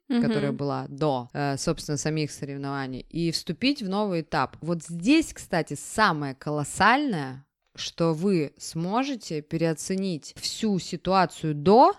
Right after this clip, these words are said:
Speaker 2: Допустим, вы пошли на конкурс, у вас была нелюбимая работа, нелюбимое дело, там, мужик-абьюзер,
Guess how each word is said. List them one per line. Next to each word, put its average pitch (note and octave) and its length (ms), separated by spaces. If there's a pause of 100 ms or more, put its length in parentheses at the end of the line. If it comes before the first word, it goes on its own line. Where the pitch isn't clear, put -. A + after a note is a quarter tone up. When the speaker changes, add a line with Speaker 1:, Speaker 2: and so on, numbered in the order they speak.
(140)
Speaker 2:
Допустим, F3 340
вы F3+ 100
пошли F3+ 280
на E3 140
конкурс, G#3 540
у D#3+ 40
вас D#3+ 140
была E3 200
нелюбимая F#3+ 480
работа, E3 760
нелюбимое F3+ 500
дело, D#3 680
там, D3 180
мужик-абьюзер, E3+ 1200